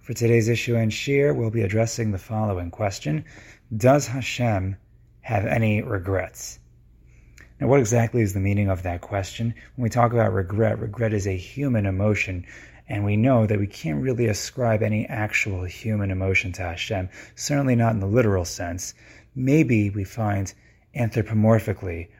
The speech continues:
or by way of personification, we find places in Scripture, in Tanakh, where a human emotion is ascribed to Hashem. And perhaps this idea of anthropomorphism could be the beginning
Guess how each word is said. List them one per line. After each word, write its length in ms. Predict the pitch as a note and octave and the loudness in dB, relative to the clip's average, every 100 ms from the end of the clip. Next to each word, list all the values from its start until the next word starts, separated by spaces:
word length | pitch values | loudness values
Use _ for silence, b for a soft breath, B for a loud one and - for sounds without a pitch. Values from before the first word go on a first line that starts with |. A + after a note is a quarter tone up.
| b _ | b _
or 340 | A#2 G#2+ G#2 | 2 4 2
by 200 | G#2 A2 | 2 2
way 180 | A2+ B2 | 2 2
of 160 | A2 - | 0 -2
personification, 1040 | G#2+ A#2 A2 G#2 G2+ - G#2+ G2+ G2+ F#2 B B - | -6 0 0 0 -6 -2 -2 -2 -6 -8 B B -12
we 60 | |
find 260 | A#2 A#2 G#2 | 0 0 0
places 600 | - A2+ G#2 - G2+ - B B B | -2 -2 0 0 -2 -4 B B B
in 260 | - A2 G2 | -6 -2 -2
Scripture, 520 | - - A2+ - G#2 | -2 0 0 2 -2
in 120 | F#2+ | -2
Tanakh, 480 | F2+ G2+ G#2 G2+ F#2+ - B B | -2 0 2 2 -2 -8 B B
where 260 | - A#2+ G2+ | 0 2 4
a 60 | G2+ | 2
human 320 | G#2 A#2 G#2+ | 0 2 2
emotion 340 | G#2 G#2+ - | 2 2 0
is 100 | F#2+ | -4
ascribed 640 | F#2 - - G2+ G2+ G2 F#2+ | -4 -6 -2 0 0 -2 -6
to 100 | G2 | -8
Hashem. 640 | F2+ F2 - F#2 F#2 B2+ B B B B B B B _ | -8 -6 -6 -2 -4 -4 B B B B B B B _
And 260 | C3+ B2 B2 | 0 2 0
perhaps 560 | E3 D3 G#3+ A3 - - - | -6 -2 -2 -2 -6 -14 -12
this 520 | C3 A#2 D3 - - - | -8 -2 -2 -2 -8 -6
idea 360 | B2+ G#2+ C3+ A#2+ | -6 0 2 4
of 140 | A#2+ | 2
anthropomorphism 960 | A#2+ A2 A2 G#2 - A#2 C3+ A#2 G#2+ G2 | 0 -2 -4 -8 -6 -2 0 0 -2 -4
could 140 | - | -4
be 100 | G#2+ | -4
the 80 | A2 | -4
beginning 640 | G#2 G#2 A2 E3+ C3+ B2 | -6 -8 0 2 4 2